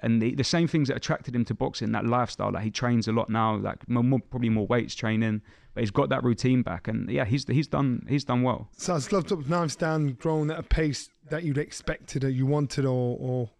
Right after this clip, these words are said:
Speaker 2: or
Speaker 1: I,
Speaker 2: un-,
Speaker 1: I think
Speaker 2: unexpected?
Speaker 1: I think unexpected. It surprised us. We, we had an ob-, objective what we wanted to do. 'Cause I, the one thing I'd learnt from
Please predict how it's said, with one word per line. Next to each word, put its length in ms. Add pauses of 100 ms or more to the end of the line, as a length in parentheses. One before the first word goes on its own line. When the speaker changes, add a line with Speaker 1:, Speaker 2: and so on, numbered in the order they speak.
Speaker 2:
or 400
Speaker 1:
I, 120
Speaker 2:
un-, 80 (120)
Speaker 1:
I 60
think 120
Speaker 2:
unexpected? 540 (140)
Speaker 1:
I 80
think 200
unexpected. 680
It 140
surprised 480
us. 260
We, 360 (280)
we 100
had 200
an 80
ob-, 180
objective 460
what 100
we 60
wanted 220
to 80
do. 200
'Cause 140
I, 100
the 140
one 200
thing 360 (180)
I'd 180
learnt 280
from 220